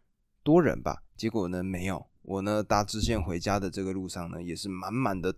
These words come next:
都是人，就是站着的位置基本上都是满的了。那觉得说，天哪，母亲节真的是一个非常重要的节日呢。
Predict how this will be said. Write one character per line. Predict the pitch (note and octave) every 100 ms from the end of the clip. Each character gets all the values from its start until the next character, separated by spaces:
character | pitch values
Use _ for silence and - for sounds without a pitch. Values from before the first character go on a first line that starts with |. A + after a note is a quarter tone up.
| -
都 | B2 C3
是 | - - G2+
人， | C2 - - - _ -
就 | G2
是 | G2 F#2+
站 | - A2+ G2+
着 | F#2+
的 | E2+ F#2+
位 | A2
置 | F2 F2
基 | A#2
本 | A2 F#2
上 | F#2+
都 | F2 F#2
是 | F#2+
满 | F2+ F2+ F2 -
的 | D#2+
了。 | C#2+ A#1+ _ _ _ _ -
那 | F2+
觉 | F#2
得 | F2+
说， | F2 F2+ -
天 | - F2 E2+ F2
哪， | E2 - _ -
母 |
亲 | F#2 - F#2
节 | F2
真 | F#2 G2+
的 | F#2
是 | F#2+
一 | F#2
个 | F#2+ F2
非 | A2
常 | G#2+
重 | G2+ B2+
要 | C3 B2+
的 | F#2+
节 | - D#2
日 | C#3 C#3
呢。 | C2+ -